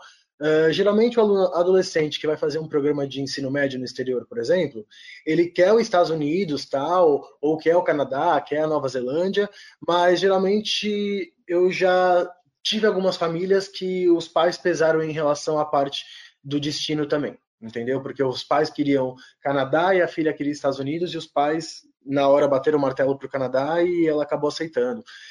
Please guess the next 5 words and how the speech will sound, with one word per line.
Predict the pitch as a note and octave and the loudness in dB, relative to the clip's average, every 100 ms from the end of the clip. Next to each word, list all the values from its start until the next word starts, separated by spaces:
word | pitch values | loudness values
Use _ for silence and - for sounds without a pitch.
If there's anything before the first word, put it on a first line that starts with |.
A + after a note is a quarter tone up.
| - | -14
E | - D#3 | -4 -4
isso | F3 | -2
acontece, | G#3+ A3 G#3 G3 G3 F#3 - _ | 0 2 4 2 0 -8 -16 _
assim, | E3 - F3+ C#3 - _ _ _ _ _ | -8 -2 -2 -2 -8 _ _ _ _ _
basicamente, | C#3+ C3+ G3 F#3+ G3 F#3 G3 - G3+ G3+ F#3+ | -4 0 0 2 0 2 0 -4 -4 -4 -4